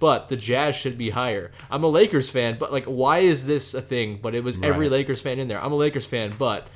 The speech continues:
Speaker 1: you don't need to, like, qualify your enjoyment of another team, Lakers fans, you crazy people. Anyway, uh,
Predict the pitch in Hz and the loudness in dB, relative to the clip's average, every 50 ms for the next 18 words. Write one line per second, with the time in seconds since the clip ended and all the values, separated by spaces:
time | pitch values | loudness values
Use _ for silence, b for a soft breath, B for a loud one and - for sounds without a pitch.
0 | B B B 147 175 196 214 196 196 180 151 156 151 143 143 - - - - - | B B B -6 -4 -2 2 2 2 2 4 4 2 2 0 -2 -10 -20 -20 -20
1 | - - - - - 147 143 139 135 - - 131 110 104 107 107 101 104 110 110 | -20 -20 -18 -8 -4 -2 0 0 0 0 0 -2 -2 -2 -2 -4 -4 -4 -4 -4
2 | 107 104 101 - - - 127 113 117 117 117 117 117 107 107 107 104 107 104 - | -2 -4 -4 -6 -8 -10 -8 -4 -2 -2 -2 -4 -6 -6 -6 -8 -8 -10 -10 -10
3 | 117 107 98 95 95 - - 107 101 95 101 107 - 110 92 82 85 - - 104 | -10 -10 -10 -12 -14 -12 -10 -10 -10 -8 -10 -12 -12 -12 -12 -12 -14 -14 -14 -14
4 | 101 98 - - - - - - - 104 107 104 104 - 101 - - - - - | -14 -14 -14 -16 -18 -18 -14 -10 -10 -10 -8 -10 -12 -14 -14 -14 -16 -14 -10 -8
5 | 135 123 107 - b b b b b b b - 110 117 117 117 117 117 117 117 | -6 -6 -6 -8 b b b b b b b -4 -2 0 2 2 2 2 0 0
6 | 117 117 | 0 -2